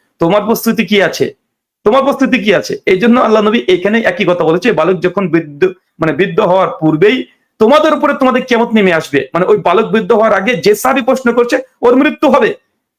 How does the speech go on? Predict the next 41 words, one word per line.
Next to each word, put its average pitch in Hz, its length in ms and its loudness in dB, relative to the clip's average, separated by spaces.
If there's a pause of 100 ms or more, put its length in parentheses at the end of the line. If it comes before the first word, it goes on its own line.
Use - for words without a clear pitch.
(180)
এখানে 240 220 0
সহিহ 254 200 -2
বুখারীতে 262 280 0
ইবনে 240 160 2
হিশাম 254 380 2
স্পষ্টভাবে 254 420 -2
বর্ণনা 233 340 0
করে 302 180 0
দিয়েছে। 202 380 0 (320)
তারপরে 220 360 0
নাস্তিকরা 226 480 -2
যদি 220 180 -2
বলে, 226 160 2
"না, 220 80 0
আমি 214 160 -2
সংশয়ে 208 420 0
পড়ে 202 220 2
গেছি," 202 380 -2
এটা 190 120 0
সংশয় 185 420 -2
নয়, 127 240 -4
এটা 185 140 0
ধোঁকাবাজি। 165 500 0 (600)
কেননা 226 280 0
এই 220 200 2
অংশটুকু 233 300 0
সহিহ 220 200 0
বুখারীর 214 240 0
মধ্যে 220 160 0
মজুদ 185 280 0
আছে, 254 380 -2
তিনি 185 120 2
সহিহ 185 180 0
মুসলিমে 208 320 0
বর্ণনা 180 300 0
পেশ 165 160 -4
করেছে, 180 220 -4
সহিহ 165 140 -6
বুখারীটা 196 300 -2
পেশ 196 180 -2
করেনি। 202 340 0